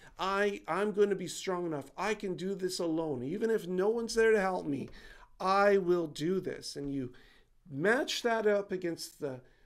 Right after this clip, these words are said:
the heart of Jesus, who carried the spirit of a son.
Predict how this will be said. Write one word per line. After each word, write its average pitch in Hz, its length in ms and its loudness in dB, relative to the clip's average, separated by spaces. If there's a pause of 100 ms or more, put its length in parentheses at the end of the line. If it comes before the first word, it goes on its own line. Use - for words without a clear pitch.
(160)
the 131 80 -12
heart 240 480 -4 (180)
of 151 300 -8
Jesus, 131 1000 -8 (180)
who 147 80 -12
carried 202 380 0
the 156 80 -8
spirit 170 340 -4
of 151 100 -6
a - 60 -8
son. 175 540 -4